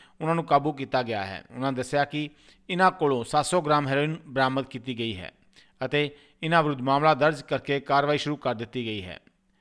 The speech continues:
ਅਤੇ ਇਹਨਾਂ ਕੋਲੋਂ ਸਖਤੀ ਨਾਲ ਪੁੱਛਗਿੱਛ ਕੀਤੀ ਜਾਵੇ ਕਿ ਆਖਰ ਇੰਨੀ ਵੱਡੀ ਮਾਤਰਾ ਵਿੱਚ ਹੈਰੋਇਨ ਕਿੱਥੋਂ ਲੈ ਕੇ ਆਏ ਸੀ ਅਤੇ ਅੱਗੇ ਕਿੱਥੇ ਦੇਣੀ ਸੀ। ਫਾਇਰ ਨਿਊਜ਼ ਅੰਮ੍ਰਿਤਸਰ ਤੋਂ ਸੁਨੀਲ ਖੋਸਲਾ ਦੀ ਰਿਪੋਰਟ।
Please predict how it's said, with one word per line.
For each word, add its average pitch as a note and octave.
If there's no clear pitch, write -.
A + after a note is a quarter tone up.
ਅਤੇ C3
ਇਹਨਾਂ E3
ਕੋਲੋਂ C3+
ਸਖਤੀ D#3+
ਨਾਲ D#3
ਪੁੱਛਗਿੱਛ D3+
ਕੀਤੀ C#3
ਜਾਵੇ C3
ਕਿ C#3
ਆਖਰ D3
ਇੰਨੀ D#3
ਵੱਡੀ C3+
ਮਾਤਰਾ C3+
ਵਿੱਚ B2+
ਹੈਰੋਇਨ D#3
ਕਿੱਥੋਂ E3+
ਲੈ C#3
ਕੇ D3
ਆਏ C#3
ਸੀ D#3
ਅਤੇ D#3
ਅੱਗੇ D3
ਕਿੱਥੇ C#3+
ਦੇਣੀ A#2+
ਸੀ। -
ਫਾਇਰ D3
ਨਿਊਜ਼ D#3+
ਅੰਮ੍ਰਿਤਸਰ D#3+
ਤੋਂ D#3+
ਸੁਨੀਲ E3
ਖੋਸਲਾ B2+
ਦੀ B2
ਰਿਪੋਰਟ। F#2+